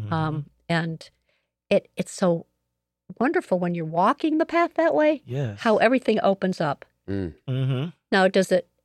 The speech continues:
Speaker 2: doesn't mean you don't have disappointments. It doesn't mean you don't have challenges, because that's part of the journey as well.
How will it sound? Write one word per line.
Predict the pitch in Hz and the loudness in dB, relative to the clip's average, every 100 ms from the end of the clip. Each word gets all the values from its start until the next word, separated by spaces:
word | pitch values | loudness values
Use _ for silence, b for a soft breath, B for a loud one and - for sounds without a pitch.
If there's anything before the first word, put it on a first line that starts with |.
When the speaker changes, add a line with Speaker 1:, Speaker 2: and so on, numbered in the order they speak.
| _ | _
Speaker 2:
doesn't | 208 190 180 | -2 -2 -2
mean | 180 | -2
you | 170 | 0
don't | 165 | -2
have | 165 - | -4 -6
disappointments. | 156 151 - 165 180 175 | -10 -10 -6 -4 -4 -4
It | 165 | -6
doesn't | 165 151 - | -6 -6 -6
mean | 160 | -6
you | 156 | -6
don't | 151 151 | -4 -6
have | 135 | -6
challenges, | - - 214 196 165 156 156 190 - | -8 -2 2 2 0 -2 -4 -6 -10
because | 175 170 | -6 -2
that's | 196 190 | 0 0
part | - 180 | 0 0
of | 170 | 0
the | 156 | -2
journey | - 170 160 | -4 -6 -6
as | 160 - | -10 -6
well. | 165 151 165 | -2 -2 -4